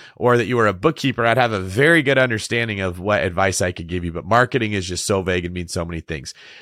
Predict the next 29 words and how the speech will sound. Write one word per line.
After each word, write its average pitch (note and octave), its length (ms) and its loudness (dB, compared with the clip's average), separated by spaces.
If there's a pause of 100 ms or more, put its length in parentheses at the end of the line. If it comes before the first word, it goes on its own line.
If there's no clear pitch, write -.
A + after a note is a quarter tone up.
(180)
Let's F#3 300 2
work G3 320 4
under F3+ 160 2
the C#3 140 -2
assumption C#3 640 -4 (320)
that, A2+ 340 0
uh, G2+ 240 2
Derek B2 400 0
here D3 320 2 (240)
is A#2 240 0
very D3 380 0
good B2 360 -2
at G#2+ 260 0
getting A2+ 280 -6
eyeballs A#2 680 2
on G#2 340 0
whatever F#2+ 320 2
he's F#2+ 320 -4
responsible E2 560 -6
for. - 200 -10
I'm E2+ 80 -8
guessing D3 400 2
that's C3+ 220 0
why A2 220 2
he's G#2 200 -2
working F#2 380 -4
in F#2+ 160 -6
the F#2 80 -6
apartment F#2+ 500 0